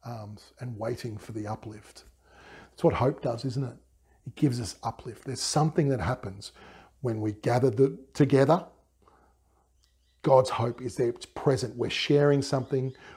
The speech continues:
We're reminded we're part of something bigger. We're reminded God is with us when we're in that secret place, the private place. God is with us there. The product is hope. And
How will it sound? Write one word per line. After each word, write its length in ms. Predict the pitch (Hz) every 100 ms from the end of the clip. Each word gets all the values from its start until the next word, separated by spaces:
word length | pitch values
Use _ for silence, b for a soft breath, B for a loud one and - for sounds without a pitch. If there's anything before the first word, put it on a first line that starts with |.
| B
We're 140 | 139 127
reminded 420 | 120 135 143 127
we're 100 | 117 -
part 220 | - 135
of 80 | 135
something 320 | - 117 123
bigger. 280 | 117 131 123
We're 160 | 117 131
reminded 540 | 147 147 165 156 117
God 260 | 147 139 143
is 160 | 131
with 240 | 135 135 -
us 400 | 104 - - - B B B B B B _ _ _ _ _ _
when 200 | - 123
we're 100 | 120
in 100 | 123 117
that 260 | 113 - _ _
secret 340 | - 151 139 147
place, 380 | - 113 -
the 120 | - 123
private 420 | 127 117 117 -
place. 460 | - - - - _ b b b b
God 220 | - 107 110
is 160 | -
with 240 | 123 113 117
us 160 | -
there. 420 | - 123 110 104 - B B B B -
The 60 |
product 600 | - - 180 170 107 -
is 260 | 151 - - _
hope. 420 | - - 120 120 -
And 380 | - 127 131 135